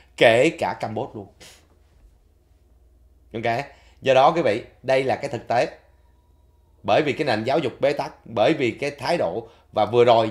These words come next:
chính Bộ, à, Tài chánh của Hoa Kỳ đã đưa ra kết luận là chính quyền Hà Nội đã có hành động thao túng tiền tệ ở trong cái thị trường Việt Nam.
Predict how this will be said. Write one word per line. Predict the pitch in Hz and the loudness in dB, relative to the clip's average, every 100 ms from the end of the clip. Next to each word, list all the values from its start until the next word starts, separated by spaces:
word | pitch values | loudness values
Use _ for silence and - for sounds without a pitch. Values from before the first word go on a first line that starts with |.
| 104 | -4
chính | 170 202 220 226 214 _ _ | -4 -4 -6 -10 -14 _ _
Bộ, | 123 104 107 123 | -6 -4 -2 -4
à, | 127 117 110 | -4 -2 -4
Tài | - 120 117 | -2 0 2
chánh | 135 185 | 0 -2
của | 151 | -4
Hoa | 123 | -2
Kỳ | 110 98 - _ _ - | -4 -6 -12 _ _ -6
đã | 104 120 | -2 -2
đưa | 156 151 | 0 0
ra | 139 | 0
kết | - 170 113 | -2 -4 -4
luận | 98 - _ _ _ _ _ _ _ | -8 -10 _ _ _ _ _ _ _
là | 110 113 | -6 -6
chính | - 202 220 | -4 -4 0
quyền | 156 107 | -2 -2
Hà | 107 | -4
Nội | 92 113 - | -6 -6 -12
đã | 107 101 | -8 -8
có | 117 156 | -2 -2
hành | 127 110 104 | -2 -6 -8
động | 87 113 113 - | -10 -10 -16 -6
thao | 175 165 165 160 | 0 4 4 2
túng | 175 190 208 | -2 -2 -4
tiền | 139 90 | -6 -6
tệ | 85 - _ _ _ _ _ _ _ _ _ _ | -10 -12 _ _ _ _ _ _ _ _ _ _
ở | 113 135 | -4 -2
trong | 120 | -2
cái | 113 | -4
thị | 120 | -10
trường | 92 87 | -10 -12
Việt | 87 | -12
Nam. | 92 | -16